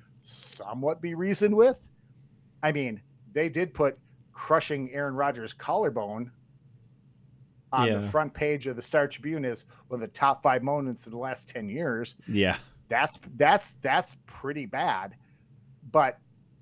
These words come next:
Speaker 1: just, uh,
Speaker 2: Yeah.
Speaker 1: talk about a team, talk about a team that doesn't know where they are and how to handle themselves. They're gonna be a, a, a first round out in the playoffs.
Speaker 2: Woof.
Speaker 1: They don't know how to handle themselves.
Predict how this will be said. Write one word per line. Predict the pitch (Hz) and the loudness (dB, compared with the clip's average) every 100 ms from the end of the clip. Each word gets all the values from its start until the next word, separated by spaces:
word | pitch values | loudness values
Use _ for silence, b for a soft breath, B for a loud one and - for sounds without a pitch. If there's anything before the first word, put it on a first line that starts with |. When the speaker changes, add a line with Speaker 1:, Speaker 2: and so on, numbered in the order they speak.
| _ _ - | _ _ -12
Speaker 1:
just, | - 160 - _ _ _ _ _ _ _ _ _ - - _ _ - - | -6 -6 -8 _ _ _ _ _ _ _ _ _ -20 -20 _ _ -20 -8
uh, | 175 | 0
Speaker 2:
Yeah. | 165 | 6
Speaker 1:
talk | 208 202 | 6 6
about | 214 190 135 | 4 2 0
a | |
team, | - 165 160 151 - | -10 -8 -10 -12 -12
talk | - 180 - | 0 0 0
about | 185 165 135 | 0 0 -2
a | |
team | - - 151 143 - b b - | -6 -10 -8 -8 -10 b b -8
that | 117 - | -6 0
doesn't | 156 156 180 | 0 2 -4
know | 139 147 135 120 104 | 2 2 2 -4 -8
where | 120 151 | 0 0
they | 143 | 2
are | 135 127 123 110 | 0 0 0 -2
and | 101 | -6
how | 139 143 | 0 0
to | |
handle | 131 127 110 98 | 0 -6 -8 -10
themselves. | 95 - 87 - - - | -12 -14 -16 -16 -20 0
They're | 160 | 2
gonna | 214 240 | 4 2
be | 180 | 2
a, | 120 - - | -2 -4 -4
a, | 131 | -4
a | - - - _ - | -4 -14 -18 _ 0
first | 156 151 - | 0 0 -2
round | 131 123 117 | -2 0 -2
out | 95 82 - - _ _ - - | -8 -10 -18 -20 _ _ -20 -12
in | 117 | -10
the | 117 | -2
playoffs. | 123 101 87 - 143 | 0 0 -4 -8 0
Speaker 2:
Woof. | 196 294 - | 6 6 6
Speaker 1:
They | |
don't | 160 151 | 4 4
know | |
how | 127 | 2
to | 117 | 2
handle | - 170 175 | 2 2 2
themselves. | 175 170 165 165 160 | 0 2 6 6 4